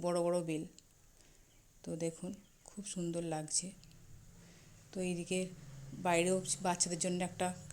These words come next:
খেলনার এ করে দিয়েছে, তো খুবই ভালো লাগলো। তো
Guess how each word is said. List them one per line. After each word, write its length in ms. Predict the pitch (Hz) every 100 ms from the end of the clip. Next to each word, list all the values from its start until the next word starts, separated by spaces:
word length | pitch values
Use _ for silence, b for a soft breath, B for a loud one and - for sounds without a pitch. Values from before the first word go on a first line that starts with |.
| - -
খেলনার 360 | 190 170 175 175
এ 20 | 170
করে 140 | 180 175 170
দিয়েছে, 320 | 170 170 190 202 - B B B B -
তো 60 | 156 165 160 - - - -
খুবই 220 | - 180 185
ভালো 160 | 180 170 170
লাগলো। 220 | 170 165 202 - B B B B
তো 60 | -